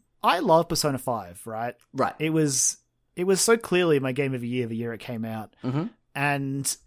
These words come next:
Speaker 1: I'm playing through this and just being like, "This game is even better." Like, it's just,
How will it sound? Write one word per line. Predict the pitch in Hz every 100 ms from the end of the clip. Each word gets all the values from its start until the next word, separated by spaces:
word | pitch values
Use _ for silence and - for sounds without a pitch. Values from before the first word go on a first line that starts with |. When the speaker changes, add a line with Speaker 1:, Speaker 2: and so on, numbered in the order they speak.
| _ _ _
Speaker 1:
I'm | 175 226 302
playing | - 170 170 170
through | - 151 139
this | 143 -
and | 131
just | 135 -
being | 139 127
like, | 127 123 -
"This | 175 240
game | - 233 247
is | 247 - - _ _
even | 214 247 247
better." | 262 240 -
Like, | 120 151 160
it's | 165
just, | 202 180